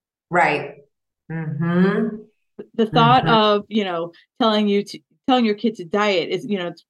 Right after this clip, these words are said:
Speaker 2: you might as well throw them out in the street in front of a car. <laughs>
Speaker 1: Truly, truly. Yeah. It's,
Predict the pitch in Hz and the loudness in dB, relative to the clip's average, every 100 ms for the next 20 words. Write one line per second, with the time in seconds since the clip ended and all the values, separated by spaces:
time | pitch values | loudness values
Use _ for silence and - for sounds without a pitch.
0 | - - 226 196 196 196 190 202 190 196 | -20 -4 -2 2 0 -2 -2 -2 -2 -2
1 | 185 175 - 196 165 160 160 147 127 - | -4 -6 -4 -2 -2 -4 -6 -6 -10 -10
2 | - - - _ _ _ _ _ _ _ | -16 -20 -20 _ _ _ _ _ _ _
3 | _ _ - 285 320 349 277 - 208 202 | _ _ -4 2 4 4 2 2 6 6
4 | 180 151 135 - - - 196 185 156 135 | 6 4 0 -4 -6 0 2 2 2 0
5 | 139 - - 185 156 135 139 - - 185 | -4 -8 0 4 4 2 -6 -14 -6 -4
6 | 196 - | -4 -6